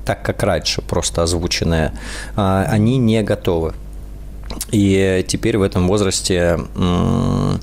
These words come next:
для того, чтобы они захотели нас услышать, вот в идеальном варианте это выглядит, как вот он там шишек наполучал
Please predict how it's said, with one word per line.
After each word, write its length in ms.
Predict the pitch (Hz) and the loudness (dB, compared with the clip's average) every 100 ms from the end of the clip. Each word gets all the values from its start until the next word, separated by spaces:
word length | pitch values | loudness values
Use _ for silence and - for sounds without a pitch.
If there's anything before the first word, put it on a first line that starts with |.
| - - - | -6 -10 -6
для 140 | 104 | -2
того, 180 | 101 107 | 2 2
чтобы 260 | - 104 98 | 0 0 2
они 160 | 95 | 2
захотели 460 | 95 95 - - 101 | 0 0 -2 0 2
нас 240 | 95 95 | 2 0
услышать, 440 | - - 156 - 90 | -2 0 0 0 -2
вот 140 | 87 | -2
в 80 | 101 | 0
идеальном 400 | 101 117 117 98 | 2 2 2 2
варианте 440 | 92 98 143 151 101 | 2 2 2 0 -2
это 140 | - | 0
выглядит, 380 | 95 113 95 87 | 0 2 0 0
как 220 | - 85 | -4 -2
вот 160 | 87 - | -2 0
он 120 | 82 | -2
там 180 | 82 82 | 0 -2
шишек 400 | - - - - | 0 0 0 -2
наполучал 580 | 101 110 127 - 202 | -2 0 0 0 0